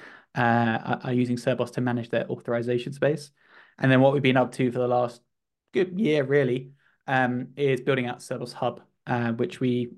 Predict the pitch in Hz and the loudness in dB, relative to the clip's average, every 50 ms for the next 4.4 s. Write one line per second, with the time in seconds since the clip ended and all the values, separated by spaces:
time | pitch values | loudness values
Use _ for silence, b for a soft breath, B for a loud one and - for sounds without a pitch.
0 | - - - 143 139 147 143 139 139 - - - - - _ _ _ - - 131 | -12 -6 0 2 4 4 4 2 0 -4 -8 -10 -14 -18 _ _ _ -2 2 2
1 | 127 123 127 - 135 139 131 131 - - - 135 131 123 - - - 139 139 143 | 2 2 0 -2 -2 -2 -2 -2 -2 -4 -4 -6 -6 -8 -6 -2 -2 -2 0 2
2 | 143 135 131 123 127 131 135 127 127 123 120 120 120 123 135 160 180 190 - 190 | 2 2 2 2 0 -2 -2 -2 0 0 0 0 0 0 4 4 4 4 2 0
3 | - - - - 131 127 123 123 127 131 131 - - 156 170 165 143 135 151 147 | -6 -14 -10 -8 -6 -4 -4 -2 -4 -4 -4 -4 -2 -2 0 0 2 0 0 -2
4 | - - - 160 170 175 180 190 | -2 0 2 2 2 2 0 -2